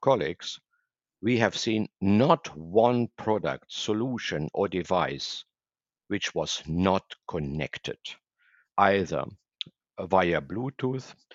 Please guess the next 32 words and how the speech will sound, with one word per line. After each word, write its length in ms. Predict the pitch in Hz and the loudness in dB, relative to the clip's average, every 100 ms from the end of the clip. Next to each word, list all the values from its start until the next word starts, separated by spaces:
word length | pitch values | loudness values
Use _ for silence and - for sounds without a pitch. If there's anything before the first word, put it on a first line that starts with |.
| - _ - | -20 _ 0
via 280 | 92 85 78 | 2 4 2
Wi-Fi, 840 | 78 95 110 113 - 107 95 107 - _ | 0 0 0 0 0 0 0 -2 -8 _
which 240 | - 82 - | -6 -6 -2
ends 300 | 92 82 - - | 0 0 -2 -2
up 240 | 92 - - - | -2 -4 -16 -6
in 260 | 90 85 78 | -4 -2 -4
the 160 | 82 | -4
mobile 520 | 78 80 85 - 73 73 | -4 -4 -6 -4 -4 -2
network. 640 | 73 69 - - - - | -4 -6 -10 -12 -12 -10
So 240 | - 95 | -4 -2
it 140 | 87 - | -4 -4
was 240 | 92 90 - _ | -2 -2 -4 _
everything 720 | 120 135 120 123 113 - 92 92 | 4 4 2 -4 -6 -2 -2 0
connected. 500 | 87 80 73 - - | -2 -2 -4 -8 -6
So 220 | 104 98 - - - - 101 | -4 -4 -6 -18 -18 -8 0
there 140 | 107 | 2
is 260 | 101 117 104 | 2 0 2
no 180 | 123 | 0
better 400 | 123 95 110 113 | 0 0 0 0
thing 520 | 104 - 104 104 110 107 | -2 -2 0 2 -2 -4
for 140 | - - | -6 -4
us 220 | 95 98 - - | -2 -2 -2 -8
to 80 | |
see 640 | 90 - 160 135 92 120 - - - - - _ - | -4 0 0 0 0 -2 -4 -16 -20 -20 -20 _ -8
how 340 | - 117 131 | 0 2 2
things, 600 | - 113 110 113 - - - _ _ | 0 0 2 2 0 -4 -10 _ _
how 300 | - 101 127 | 0 2 2
devices 1040 | 123 95 78 92 98 101 101 104 - - - | 2 -2 0 2 2 2 0 -2 -2 -4 -2
talk 300 | 113 123 - | 0 0 -2
to 100 | 135 | -8
each 160 | 147 | -4
other, 320 | - 117 117 | -2 -2 -2